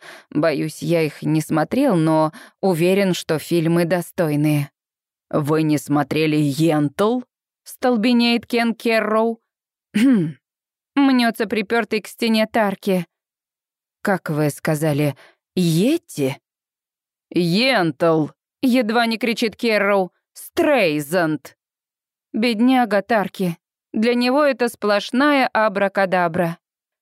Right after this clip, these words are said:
«Я смотрю в основном документалистику о дикой природе», оправдывается он. «Дэвид Аттенборо.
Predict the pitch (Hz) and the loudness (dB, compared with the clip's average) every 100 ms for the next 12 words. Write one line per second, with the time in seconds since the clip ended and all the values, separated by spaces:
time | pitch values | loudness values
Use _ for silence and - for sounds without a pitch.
0 | _ - 165 262 269 240 254 254 240 220 | _ -2 0 0 0 -2 0 0 0 0
1 | - 233 226 240 214 190 - 202 196 190 | 0 0 2 2 2 0 -2 0 0 2
2 | 202 220 208 - 170 180 170 160 185 - | 0 0 -4 -4 -2 0 0 0 -2 0
3 | 185 - 214 220 208 131 139 131 - _ | -2 0 0 0 0 -2 -4 -6 -16 _
4 | 254 - 233 190 170 185 196 190 226 220 | -4 0 0 0 0 0 0 0 -2 0
5 | 196 170 165 _ _ _ _ 175 269 247 | 0 0 -2 _ _ _ _ 0 2 2
6 | 247 254 277 226 160 156 151 156 151 143 | 0 2 0 0 0 0 0 -2 -2 -6